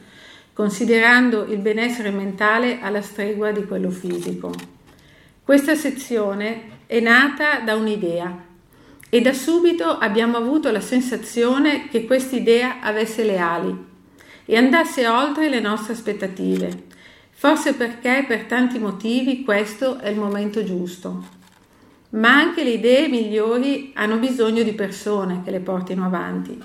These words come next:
Dobbiamo quindi dire grazie ai nostri compagni di strada, i volontari del soccorso della Gran Paradis che ci hanno accolto con entusiasmo e generosità, l'assessore alla sanità che ha voluto fortemente questo progetto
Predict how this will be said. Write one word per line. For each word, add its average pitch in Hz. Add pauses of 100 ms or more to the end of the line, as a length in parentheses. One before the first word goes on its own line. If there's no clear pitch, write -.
Dobbiamo 247
quindi 277
dire 208
grazie 220
ai 226
nostri 208
compagni 196
di 190
strada, 185 (680)
i 220
volontari 233
del 226
soccorso 214
della 202
Gran 196
Paradis 196
che 247
ci -
hanno 196
accolto 208
con 196
entusiasmo 196
e 190
generosità, 180 (340)
l'assessore 233
alla 208
sanità 208
che 254
ha 247
voluto 214
fortemente 220
questo 180
progetto 220